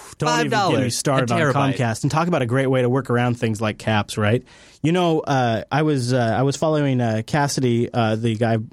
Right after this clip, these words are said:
Speaker 1: who works on the Elementary O S project, works at System seventy-six, and, uh, he had a system, uh, he had a post on G, G plus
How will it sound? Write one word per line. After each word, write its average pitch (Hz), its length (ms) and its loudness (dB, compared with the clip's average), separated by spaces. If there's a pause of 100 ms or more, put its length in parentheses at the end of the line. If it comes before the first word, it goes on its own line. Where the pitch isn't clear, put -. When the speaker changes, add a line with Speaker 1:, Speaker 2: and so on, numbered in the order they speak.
(160)
Speaker 1:
who 131 160 0
works 120 280 0
on 110 80 2
the 110 60 2
Elementary 110 320 2
O 110 60 2
S 113 80 0
project, 113 320 -2
works 110 180 -6
at 110 60 -14
System 120 300 -4
seventy-six, 113 680 -2
and, 110 200 -2
uh, 110 120 -6 (800)
he 143 100 2
had 147 160 4
a 127 80 2
system, 120 560 0
uh, 113 160 2
he 156 140 2
had 139 140 2
a 113 40 0
post 104 480 -2 (420)
on 165 260 2
G, 131 200 0
G 131 220 0
plus 98 420 -6